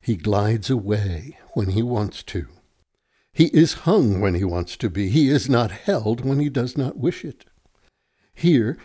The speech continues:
he goes up to the summit of the hill to be thrown down. But the minds of the furious men were suddenly changed or confused. He descended through their midst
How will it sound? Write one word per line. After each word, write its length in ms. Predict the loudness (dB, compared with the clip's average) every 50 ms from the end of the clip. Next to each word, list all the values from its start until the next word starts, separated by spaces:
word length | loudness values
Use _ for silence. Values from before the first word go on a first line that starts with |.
| _ _ _
he 140 | -2 -2 2
goes 300 | 4 2 2 4 4 2
up 160 | 0 0 0
to 120 | -2 -2
the 120 | 0 0 -2
summit 420 | -2 0 0 2 2 2 2 0
of 140 | -2 0 0
the 100 | 0 0
hill 380 | 2 2 2 2 2 -2 -8
to 140 | -8 -8 -6 -4
be 160 | -4 -6 -6
thrown 480 | -8 -6 -4 -4 -2 -2 -2 -2 -2
down. 480 | -2 -2 -4 -4 -4 -4 -6 -10 -14 -16 -20 _ _ _ _ _ _ _ _ _
But 140 | -6 -2 -2
the 80 | 0
minds 600 | 0 0 0 0 2 2 2 4 2 2 0 0
of 100 | -2 -2
the 80 | -2 -6
furious 600 | -6 -2 -2 0 0 2 2 2 0 -2 -2 -2
men 360 | -2 0 0 0 -2 -2 -4 -6 _ _ _
were 120 | -8 -6
suddenly 520 | -4 0 0 2 2 4 2 4 2 2 -2
changed 800 | -4 -6 -4 0 2 2 4 2 2 0 -2 -4 -6 -6 -2 0
or 260 | 0 0 0 -2 -6 -12 _
confused. 920 | 0 0 0 0 -2 -2 0 2 2 2 0 -4 -8 -12 -14 -18 _ -20 _ _ _ _ _ _ _ _ _ _ _
He 140 | _ -4 -2
descended 720 | -2 -2 -4 -4 -2 0 2 2 2 2 2 0 -2 -4 -10
through 440 | -12 -6 -2 0 0 2 0 0
their 200 | 0 0 2 2
midst 640 | 2 0 0 -2 -4 -6 -10 -14 -16 -14 -16 -18